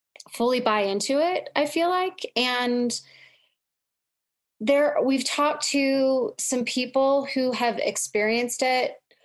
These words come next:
for years and years and years. And there are so many different treatments for it.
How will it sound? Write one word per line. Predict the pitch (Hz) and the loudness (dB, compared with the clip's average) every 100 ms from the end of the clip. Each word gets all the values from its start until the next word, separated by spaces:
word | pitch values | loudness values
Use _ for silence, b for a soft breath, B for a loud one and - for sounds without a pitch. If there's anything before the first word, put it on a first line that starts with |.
| b - | b -4
for | 233 | 0
years | 233 240 | 2 0
and | 240 226 | 2 2
years | 220 208 | 0 0
and | 202 | 0
years. | 220 302 349 359 349 - - B B B B _ - | 2 2 0 -2 -4 -6 -10 B B B B _ -2
And | 240 240 240 233 233 - - _ _ _ _ _ | 0 2 0 0 -2 -4 -10 _ _ _ _ _
there | 277 285 | 0 2
are | 262 | 0
so | 262 - - 302 285 294 294 | -2 -4 0 2 2 2 0
many | 247 247 247 269 | 0 0 0 0
different | 262 226 226 240 226 - | 0 -2 -2 -2 -4 -4
treatments | - 220 262 269 - | -4 -2 -2 -4 -2
for | 330 349 | 0 2
it. | 392 | 0